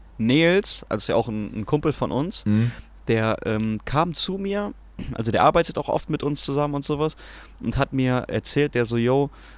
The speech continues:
Speaker 1: ähm, ich hätte Bock, einen Kletterschein zu machen.“ Für Bäume fällen, ne?
Speaker 2: Ah,
Speaker 1: Das
Speaker 2: ja,
Speaker 1: heißt, du
Speaker 2: okay.
Speaker 1: kletterst
Speaker 2: Ja,
Speaker 1: in
Speaker 2: ja.
Speaker 1: Bäume rein und, ne, machst auch Gefahrenfällungen und, ne, kletterst in Bäume und schneidest die klein.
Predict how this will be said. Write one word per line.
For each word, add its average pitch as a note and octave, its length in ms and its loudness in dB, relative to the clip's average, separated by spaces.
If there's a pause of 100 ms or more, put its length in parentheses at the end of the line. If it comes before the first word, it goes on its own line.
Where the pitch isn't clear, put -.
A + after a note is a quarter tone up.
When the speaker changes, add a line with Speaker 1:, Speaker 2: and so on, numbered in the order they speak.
(140)
Speaker 1:
ähm, A#2+ 400 0 (600)
ich C3 140 -4
hätte C#3 180 0
Bock, B2 220 0
einen C3+ 100 -2
Kletterschein A#2 600 2
zu - 160 -4
machen.“ F#2 360 -4 (500)
Für A2+ 240 2
Bäume A2+ 320 4
fällen, F#2 440 -2
ne? A2 80 6
Speaker 2:
Ah, F#2+ 120 10
Speaker 1:
Das E2 120 4
Speaker 2:
ja, D#2 60 2
Speaker 1:
heißt, - 160 0
du - 40 -2
Speaker 2:
okay. - 80 -8
Speaker 1:
kletterst F2 300 -2
Speaker 2:
Ja, G#2 60 -2
Speaker 1:
in E2 60 0
Speaker 2:
ja. B2 40 4
Speaker 1:
Bäume C#3 280 2
rein C#3 260 2
und, A#2+ 380 -4 (400)
ne, B2 200 2
machst B2 220 0
auch - 160 -6
Gefahrenfällungen A#2 1300 0
und, G#2 420 -8 (300)
ne, B2+ 220 -2
kletterst - 380 0
in A2+ 120 -4
Bäume A#2 280 4
und G#2 240 -4
schneidest G2 420 -6
die - 40 -20
klein. - 360 -6